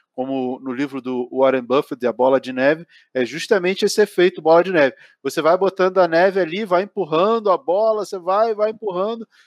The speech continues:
dá trabalho, muito trabalho no início, vai botando mais neve até ficar grande,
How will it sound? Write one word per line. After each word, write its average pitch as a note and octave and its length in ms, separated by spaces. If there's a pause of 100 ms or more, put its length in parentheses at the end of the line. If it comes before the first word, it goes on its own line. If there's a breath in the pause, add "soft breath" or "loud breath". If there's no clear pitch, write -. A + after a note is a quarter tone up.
(180 soft breath)
dá F3+ 140
trabalho, A3 720
muito G#3+ 360
trabalho G#3+ 420
no G#3+ 80
início, G3+ 440
vai G3 180
botando G#3 420
mais G#3+ 280
neve G3+ 340
até A#3+ 140
ficar A#3+ 260
grande, A3 560